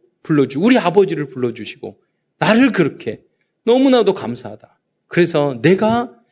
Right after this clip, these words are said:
이 그리스도를 증거하고 이 그리스도를 증거하는 이 교회의 가장 주역으로 쓰임 받아야 되겠다. 마음을, 뜻을 정했던 거예요. 그래서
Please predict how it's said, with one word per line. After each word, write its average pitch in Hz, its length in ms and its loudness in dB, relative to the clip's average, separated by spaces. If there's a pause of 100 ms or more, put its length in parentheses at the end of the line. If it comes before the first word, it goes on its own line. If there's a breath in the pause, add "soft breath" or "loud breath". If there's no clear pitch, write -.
(120)
이 247 200 2
그리스도를 190 1000 0 (380)
증거하고 120 760 -2 (160)
이 226 160 2
그리스도를 214 480 0
증거하는 190 540 2
이 196 160 -2
교회의 202 460 2
가장 254 500 -4
주역으로 208 460 0
쓰임 196 240 -6
받아야 127 260 -6
되겠다. 101 420 -18 (600)
마음을, 160 560 -2
뜻을 302 400 0
정했던 117 460 -8
거예요. - 240 -20 (1080)
그래서 285 520 2